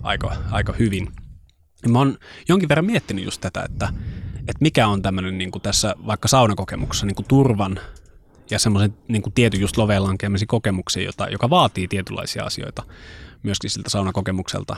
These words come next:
niin mi-, mikä on, niinku, näiden suhde? Niin mitä sä oot ite, Miska, mieltä? Niinku, en tietenkään tässä saunassa välttämättä, vaan voit tietenkin miettiä, niinku, laajemminkin, että mikä näiden suhde oikein on.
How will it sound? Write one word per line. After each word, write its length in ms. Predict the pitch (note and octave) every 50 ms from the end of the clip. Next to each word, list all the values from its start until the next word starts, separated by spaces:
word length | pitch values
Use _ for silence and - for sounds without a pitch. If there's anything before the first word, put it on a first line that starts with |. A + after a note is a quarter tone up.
| - - -
niin 200 | - G2+ G#2 -
mi-, 160 | - F3 G#3 G#3
mikä 240 | G#3 G#3 - -
on, 60 | B2 A#2
niinku, 140 | G#2 A2
näiden 240 | A2+ A#2+ A#2 A2+ A2
suhde? 360 | - - C#3 G2+ F#2 - - - - - _ - - - - - - _ - - _ _
Niin 380 | - A2+ A2+ A2+ A2 A2 - - _ _ _ _ _ D#3+ F3 - _ -
mitä 200 | E3+ D#3+ D3+ C3
sä 80 | B2+
oot 80 | B2+ -
ite, 280 | E3+ C#3 - G2 F#2+ - - - -
Miska, 280 | A#2 - - - -
mieltä? 340 | G#2 G2+ G2 F#2+ F#2 - - - - - - - - -
Niinku, 200 | - A#2 G#2 A#2+
en 180 | A#2 A2+ A2+ A2
tietenkään 380 | - - B2+ B2+ A2 C3 C3+ C#3
tässä 220 | D#3 C#3+ - -
saunassa 360 | A#2 A2+ A2+ A2 - - C3+
välttämättä, 480 | B2+ A#2 F#2 - A#2+ A#2 - - A#2+ A#2
vaan 220 | A#2 A#2 A#2+ A#2+ - -
voit 180 | B2+ A#2+ G#2+ -
tietenkin 280 | B2 A#2 A#2+ B2 C3
miettiä, 320 | C3 C3+ C3 - _ - - - - - -
niinku, 200 | C3 B2 - D3
laajemminkin, 480 | E3 C#3+ A2+ B2 A2 C3 A#2 - - -
että 160 | - - B2+
mikä 220 | B2+ C3+ - A#2
näiden 200 | G#2+ G#2+ G#2+ A2+
suhde 220 | A2+ - A2+ G2+ B2 -
oikein 320 | B2 A#2+ - B2 B2 C3
on. 80 | B2+